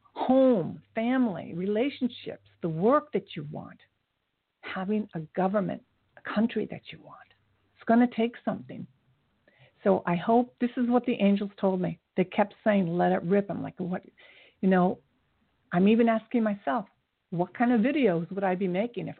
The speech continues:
I really spoke up and said what I really wanted to? What kind of artwork would I make? And it's, it's something that's in my mind, but I'm getting that the time is now. The time is now. Everyone who's listening has a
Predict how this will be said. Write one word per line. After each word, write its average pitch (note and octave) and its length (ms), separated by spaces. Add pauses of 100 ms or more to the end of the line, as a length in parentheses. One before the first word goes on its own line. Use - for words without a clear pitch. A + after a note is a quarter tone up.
I F#3 60
really G#3+ 680 (220)
spoke G3 340
up G#3 220
and F#3 120 (240)
said G3 220
what F#3 100
I F3+ 60
really G3+ 460
wanted E3+ 480
to? D#3+ 100
What D#3 240
kind G3+ 160
of F#3+ 80 (140)
artwork F3+ 400 (100)
would F3+ 100
I D#3+ 120
make? - 260 (1080)
And G3 160
it's, F3+ 100 (760)
it's F#3+ 220 (180)
something G#3 360
that's F#3+ 260
in G3 100
my F3 160
mind, G#3+ 480
but F#3+ 180 (400)
I'm E3+ 180
getting G3+ 340
that E3+ 140
the D#3+ 100 (140)
time G3 320
is E3+ 140
now. E3+ 480 (380)
The F3+ 80 (120)
time F#3 360
is F#3+ 100
now. E3+ 560
Everyone G#3 420
who's G3+ 140 (100)
listening F3+ 380 (220)
has E3+ 220
a E3+ 80